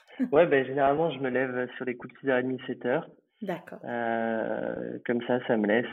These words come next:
Speaker 2: heu, une heure, une heure et demie pour faire, heu, préparer mon petit déjeuner puisqu'on cuisine, heu, voilà, du... on fait du fait maison, des petites brioches, et cetera. Heu, après, j'en profite, heu, pour faire, heu, bah, tout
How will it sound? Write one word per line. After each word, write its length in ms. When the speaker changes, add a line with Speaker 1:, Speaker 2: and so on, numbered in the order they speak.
Speaker 2:
heu, 300
une 140
heure, 120
une 120
heure 100
et 80
demie 200
pour 180
faire, 300
heu, 340
préparer 360
mon 120
petit 160
déjeuner 400
puisqu'on 460
cuisine, 480
heu, 120
voilà, 220
du... 160
on 60
fait 120
du 140
fait 140
maison, 300
des 100
petites 180
brioches, 440
et 140
cetera. 520
Heu, 20
après, 260
j'en 160
profite, 520
heu, 100
pour 240
faire, 260
heu, 80
bah, 160
tout 60